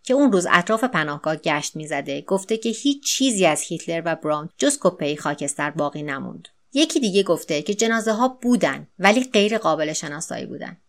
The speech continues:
بعداً شوروی ادعا کرد که بخشی از یک استخوان فک هیتلر و دو تا بریج دندونی رو بازیابی کردن که یه تکنسین دندون پزشکی آلمانی تشخیص داده که متعلق به هیتلره.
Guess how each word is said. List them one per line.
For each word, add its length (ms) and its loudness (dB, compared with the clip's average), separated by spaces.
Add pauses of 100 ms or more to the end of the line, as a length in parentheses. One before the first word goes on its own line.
(100)
بعداً 360 6
شوروی 500 0
ادعا 280 2
کرد 320 -2
که 100 -2
بخشی 420 4
از 180 4
یک 160 -8
استخوان 540 -4
فک 340 -4
هیتلر 500 -6
و 120 4
دو 160 2
تا 180 2 (140)
بریج 280 0
دندونی 540 0
رو 140 -8 (100)
بازیابی 600 8
کردن 480 -2
که 160 -6
یه 100 2
تکنسین 680 -4
دندون 320 0
پزشکی 500 -6
آلمانی 540 -6
تشخیص 480 -2
داده 180 0
که 140 -6
متعلق 480 -2
به 100 -8
هیتلره. 540 -12